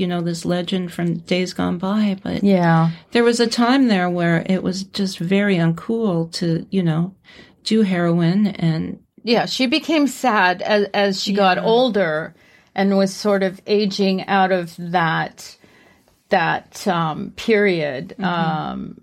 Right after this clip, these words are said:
Speaker 2: of being the muse. Um, I'm sure it was very difficult for her to, to figure out what she was gonna do and how she was gonna get out of that, um, how she was gonna c-, carry on.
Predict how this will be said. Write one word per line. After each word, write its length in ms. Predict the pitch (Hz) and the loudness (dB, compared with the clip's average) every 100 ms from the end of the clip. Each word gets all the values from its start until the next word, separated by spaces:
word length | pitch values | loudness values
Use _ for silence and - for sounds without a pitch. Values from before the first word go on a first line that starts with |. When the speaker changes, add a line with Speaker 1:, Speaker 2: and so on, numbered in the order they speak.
| _ _ _ | _ _ _
Speaker 2:
of 280 | 175 175 175 - _ | -4 -4 -8 -16 _
being 340 | 208 196 202 180 | 0 2 2 2
the 80 | |
muse. 840 | 170 160 160 160 156 160 160 - - _ _ _ _ _ _ | 0 -2 -2 -4 -4 -6 -8 -12 -14 _ _ _ _ _ _
Um, 600 | 185 170 165 160 156 165 - _ | -4 -2 -2 -4 -6 -12 -16 _
I'm 140 | 202 233 | 0 0
sure 200 | - 359 | 2 2
it 60 | |
was 140 | 330 226 | 2 2
very 200 | 214 214 | 2 2
difficult 480 | 208 208 - 226 - | 0 -2 -2 -2 -2
for 100 | 185 | -4
her 180 | 170 160 | -2 -4
to, 80 | 165 _ - | -8 _ -6
to 240 | 196 170 170 | -4 -4 -4
figure 300 | 202 196 190 | -2 0 2
out 340 | 180 175 - 165 | 2 2 -2 -2
what 240 | 185 180 | -2 0
she 120 | 208 | -2
was 120 | 180 170 | -2 -2
gonna 200 | 180 170 | -2 -2
do 380 | 180 185 180 | 0 2 2
and 120 | 160 156 | 0 -2
how 160 | 165 | -2
she 200 | 165 190 | -2 -2
was 180 | 170 165 | -4 -6
gonna 400 | 180 165 156 156 - - _ _ _ _ | -6 -4 -4 -8 -16 -20 _ _ _ _
get 200 | 196 170 | 0 2
out 180 | 160 160 | 2 2
of 220 | 170 160 | 0 -4
that, 600 | 160 143 160 - - - - 175 | -2 -2 -2 -6 -14 -10 -8 -4
um, 440 | 165 156 151 156 | -4 -6 -8 -6
how 160 | 196 214 | 0 2
she 140 | 262 | 2
was 120 | 233 | 0
gonna 220 | 220 190 - | 0 -2 -2
c-, 180 | 190 - | -6 -6
carry 380 | - 208 185 151 | -2 0 0 -2
on. 480 | 151 214 143 127 | -2 -2 -2 -6